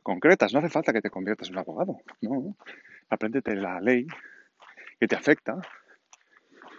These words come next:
¿no? Que está cambiando, que ha salido, pues porque a lo mejor tienes una base de datos de correos electrónicos y, y ha salido una ley que, que, que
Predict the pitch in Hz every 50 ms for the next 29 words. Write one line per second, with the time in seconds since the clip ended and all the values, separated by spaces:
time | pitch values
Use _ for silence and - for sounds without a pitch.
0 | - _ _ _ _ _ - - 123 165 196 185 - 104 104 - 117 120 - 101
1 | 95 101 117 143 160 151 123 131 160 127 104 - - 98 104 131 127 120 151 175
2 | - - - _ _ - - - - - 110 - - 104 101 - _ _ _ _
3 | _ _ _ _ _ _ _ - 98 107 90 - - 120 117 - 127 120 120 117
4 | - 113 117 113 117 113 - 120 117 120 117 117 123 117 - 107 101 113 110 -
5 | 117 107 110 110 110 101 107 107 104 - - 120 127 120 113 107 113 113 - -
6 | - - - _ - - _ - - - - - _ _ _ _ _ _ - -
7 | - - - - 131 135 131 123 120 120 117 113 113 113 104 104 110 104 - -
8 | - - - - - _ - - _ _ - - - - - - - - - -
9 | - - - _ _ _ - - - 139 123 120 - - 107 107 113 113 110 107
10 | 110 117 127 139 139 120 104 - - 110 104 101 98 - - - - - - -
11 | - _ _ _ _ _ _ _ _ - - - - - _ - - - - 113
12 | 113 107 110 107 101 104 107 107 107 110 107 107 104 104 98 104 107 - - -
13 | - - _ - - _ _ _ _ _ _ _ _ - - 320